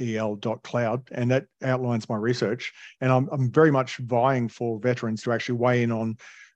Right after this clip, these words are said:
if they are entrepreneurs, um, wh-, why they got started. And I'm, I'm trying to capture everyone's input,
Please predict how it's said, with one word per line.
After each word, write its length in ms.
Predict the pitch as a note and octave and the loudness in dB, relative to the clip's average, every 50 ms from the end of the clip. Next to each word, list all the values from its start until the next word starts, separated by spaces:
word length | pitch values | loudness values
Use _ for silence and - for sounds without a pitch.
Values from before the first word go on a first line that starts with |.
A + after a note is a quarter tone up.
| _ _ _ _ - | _ _ _ _ 0
if 160 | E3 B2+ - | 0 2 4
they 100 | C#3 B2+ | 4 6
are 240 | A#2 A#2+ B2+ D3 D#3+ D3 | 6 6 6 6 4 4
entrepreneurs, 560 | C3 B2 A#2+ - - A#2+ C#3 G3 A#3 - - _ _ _ _ _ _ _ _ - | 2 0 -2 -4 -2 0 0 0 -2 -4 -10 _ _ _ _ _ _ _ _ -4
um, 340 | C3 B2+ A#2+ A#2 A2+ A#2+ B2+ | 0 0 2 2 0 0 -2
wh-, 220 | D#3 - - - | -4 -6 -6 -2
why 220 | C3+ C3 C3+ C#3+ B2+ | 4 6 6 8 8
they 80 | B2 | 6
got 180 | A#2 B2 B2 - | 4 2 0 -2
started. 380 | - - A2+ A#2+ C#3+ F3 F3+ - - | -2 -2 0 2 2 2 0 -2 -4
And 180 | B2+ A#2 A#2 A#2 | -4 -2 0 0
I'm, 180 | A#2 A#2 A#2 - E3 C3 | -2 -2 -4 -4 -4 -4
I'm 60 | B2 | -4
trying 140 | - C3+ A#2+ | -2 -2 -2
to 40 | A2 | 0
capture 280 | - B2 A#2 - A#2+ A2+ | 0 -2 -2 0 -2 -2
everyone's 320 | A2 A2+ A2+ A2 G#2 - | 0 -2 -2 -4 -4 -2
input, 320 | B2 B2+ B2 - F3 G3+ | -2 -2 -2 0 -2 -4